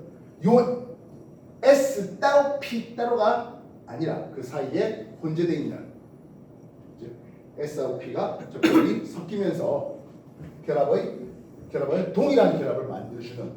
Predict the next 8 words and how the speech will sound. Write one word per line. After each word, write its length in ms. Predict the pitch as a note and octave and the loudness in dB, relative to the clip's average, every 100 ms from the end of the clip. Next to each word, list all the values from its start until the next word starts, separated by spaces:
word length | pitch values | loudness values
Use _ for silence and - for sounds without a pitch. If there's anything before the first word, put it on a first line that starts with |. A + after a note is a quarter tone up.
| - | -10
이걸 140 | D3 D3+ | -4 -4
우리는 440 | - D3+ - - - | -4 -6 -6 -8 -8
에스피 640 | A#2 - - G3 F#3+ - - - - - | -8 -8 -8 -6 -4 -6 -14 -20 -20 -12
투 140 | C4+ C4+ C4+ C4+ - | -8 -4 -4 -4 -6
혼성 380 | D#3+ C3+ C3 D#3 | -6 -6 -4 -6
오비탈이라는 400 | C#3+ - A2 A2+ | -6 -6 -8 -8
이름을 140 | - G#2 | -10 -10
쓴다고요. 340 | A#2 G2+ G#2 | -12 -12 -12